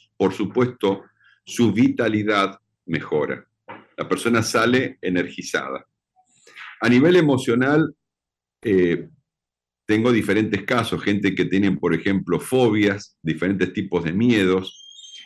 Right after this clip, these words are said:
y cuando ingresan a la cámara pueden visualizar por qué tienen miedo y a qué le tienen miedo, cuál fue el origen, cuál fue la situación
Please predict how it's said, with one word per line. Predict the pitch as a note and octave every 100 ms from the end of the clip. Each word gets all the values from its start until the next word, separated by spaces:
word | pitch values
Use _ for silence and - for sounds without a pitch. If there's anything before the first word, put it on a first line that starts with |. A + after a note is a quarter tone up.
| _
y | F2
cuando | E2+ G2 F#2+
ingresan | F#2 A2 A2 C#3
a |
la | A2+ F2+
cámara | A#2 G#2+ G#2 A#2 B2 _ _ _ _ _ _ _
pueden | B2 C3+ C3
visualizar | A#2 G2+ G#2 F#2+ F#2 C#3 A2+ G#2 - _ _ _ -
por | G#2+ G#2
qué | - D#3+
tienen | D#3 B2 G#2 G2+
miedo | G#2+ F#2+ F2 F2+ -
y | A2+ G#2
a | G2 -
qué | D3+
le | A2+
tienen | F2 F2+ E2 D#2+
miedo, | D#2 D2 C#2+
cuál | - A2+
fue | - B2+
el |
origen, | A2 C3+ G#2 - E2
cuál | G2 G2
fue | B2+
la | B2 G2+
situación | - F#2+ F#2+ F#2+ - C3 A#2+ -